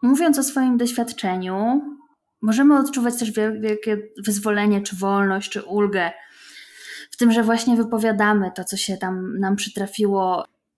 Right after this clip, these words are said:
czasami złego, czasami dobrego, czasami po prostu to jest miks bardzo różnych rzeczy, który, który też miał swoje konsekwencje w jakimś takim uformowaniu nas jako osoby i nas jako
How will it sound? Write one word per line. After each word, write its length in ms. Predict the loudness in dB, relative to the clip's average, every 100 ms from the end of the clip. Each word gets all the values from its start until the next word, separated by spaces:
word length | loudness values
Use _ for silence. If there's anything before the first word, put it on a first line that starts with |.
| _
czasami 380 | -6 2 4 4
złego, 400 | 2 2 0 -2
czasami 340 | -2 -2 -2
dobrego, 580 | -4 -4 -2 -2 -2 -4
czasami 340 | -4 -6 -6
po 80 | -6
prostu 840 | -8 -8 -4 -4 -2 -4 -4 -6 -10 _ _ _ -2
to 80 |
jest 220 | 0 2 6
miks 540 | 6 6 0 -2 0
bardzo 320 | 0 0 0
różnych 360 | 0 0 2 2
rzeczy, 480 | 0 -2 -2 -2 -2
który, 520 | -4 -6 -4 -4 -6
który 220 | -6 -6
też 160 | -6 -4
miał 120 | -2
swoje 280 | -2 -6 -6
konsekwencje 760 | -6 -6 -10 -6 -6 -6 -8
w 60 | -10
jakimś 280 | -10 -8 -10
takim 300 | -12 -16 -16
uformowaniu 640 | -16 -12 -8 -8 -6 -8 -6
nas 200 | -8 -10
jako 200 | -8 -8
osoby 540 | -6 -8 -6 -4 -4 -8 _ _ _ _ _ _ _ -8
i 1040 | -4 -4 -6 -6 -6 -6 -6 -8 -8 -12 -16 _ _ _ _ -6
nas 460 | -2 0 -2 -2
jako 760 | -4 -8 -12 -12 -8 -6 -6